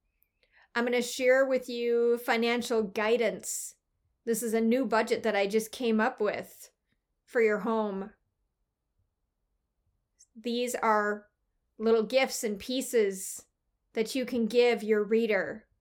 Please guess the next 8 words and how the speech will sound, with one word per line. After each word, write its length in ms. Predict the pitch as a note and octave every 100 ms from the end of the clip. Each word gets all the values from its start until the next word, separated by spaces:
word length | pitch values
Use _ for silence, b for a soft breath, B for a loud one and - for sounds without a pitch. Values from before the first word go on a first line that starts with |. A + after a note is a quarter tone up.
| _ _
Those 260 | - A3 G#3+
are 160 | A#3+ B3
the 100 | C#4+
calls 540 | - G#3+ G#3+ A3 A3
to 200 | - A#3+ -
action. 720 | A3 A3+ B3 - A#3 G#3 G3 B B B B
Many 340 | A3 B3+ C#4+
times 760 | C#4+ C4+ B3 B3+ B3 A#3+ A3+ -